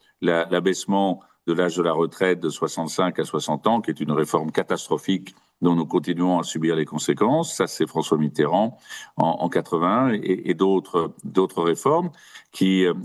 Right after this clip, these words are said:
qui ont finalement, euh, plongé notre pays depuis mille neuf cent quatre-vingt-un, euh, dans une, euh, difficulté. Et, et, et je publie d'ailleurs dans le livre, euh, le, le,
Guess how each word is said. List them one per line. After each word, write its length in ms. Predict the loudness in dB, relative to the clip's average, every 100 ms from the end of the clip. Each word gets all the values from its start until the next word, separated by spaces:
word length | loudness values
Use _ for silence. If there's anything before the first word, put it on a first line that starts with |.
| -4
qui 100 | -2
ont 100 | -2
finalement, 720 | -2 0 2 2 2 2 2
euh, 40 | -2 -10 _ _
plongé 320 | -2 2 2
notre 200 | 2 0
pays 360 | 0 2 2 2
depuis 560 | -2 -2 -2 0 2
mille 140 | 2 0
neuf 120 | -2
cent 300 | -2 -2 -2
quatre-vingt-un, 680 | -4 -2 0 2 2 0 -2 _ _ _ _ -2
euh, 300 | 0 2 0
dans 180 | 0
une, 300 | 0 0 0
euh, 220 | 2 0 0
difficulté. 500 | -2 -2 -2 2 4
Et, 380 | 4 2 0
et, 400 | 2 2 0 0
et 40 | -4
je 280 | 0 0 0
publie 520 | 0 -2 2 0 2
d'ailleurs 540 | 0 2 2 2 0
dans 140 | 0 0
le 100 | 0
livre, 400 | 2 2 0 -6 _ -20 _ _
euh, 400 | 0 2 2 2
le, 400 | 2 2 4 2
le, 180 | 2 -2